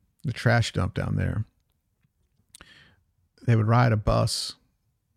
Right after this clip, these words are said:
and come to this church. And of course, the modern American church is greeters out front, coffee shops, all the conveniences, padded seats, air conditioning, and all that.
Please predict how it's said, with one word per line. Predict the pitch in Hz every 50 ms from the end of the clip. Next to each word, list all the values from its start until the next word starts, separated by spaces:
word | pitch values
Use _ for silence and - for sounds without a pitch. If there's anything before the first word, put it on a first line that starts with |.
| _ _ _ _ _ _ _ -
and | - 107 -
come | - 117 117 113 104
to | -
this | 87 90 90 - -
church. | - - 220 202 - - - - - _ _ _ _ _ _ _ _ _ _ _ _ _ _ _ _ _ _ _ _ -
And | 185 180
of | 165
course, | - - 101 95 90 - - - - - _ _ _ _ _ _ _ -
the | 123
modern | 113 101 95 101 110 98 87
American | 82 85 87 87 92 - - 98
church | - - 85 87 101 107 - -
is | 67 76 - - - _ _ _ _ - - - - - - _ _ _ _ _ _ _ _ _ _ _ _ _ _ _ _ _ _ _ _ _ _ - -
greeters | - 110 104 107 101 101 107 107 101 107
out | 98 104 - -
front, | - 110 98 101 101 -
coffee | - - 117 104 104 - - 95 95 95 101 104 - - - _ _ _ _ _ _ _ _ _ _ -
shops, | - - 123 104 98 95 - - - - - - - _ _ _ _ _ _ _ _ _ _ _ _ _ _ _ _ _ _ _ _ _
all | - 156 156 160
the | 139 120
conveniences, | - - 107 87 101 98 95 82 - - - -
padded | - - - 123 123 120 113 110 101
seats, | - - - 98 98 98 - -
air | 90 104 113 110
conditioning, | - 95 82 92 95 90 - - - 95 90 90 95
and | 87 95
all | 90 90
that. | 85 78 67 - -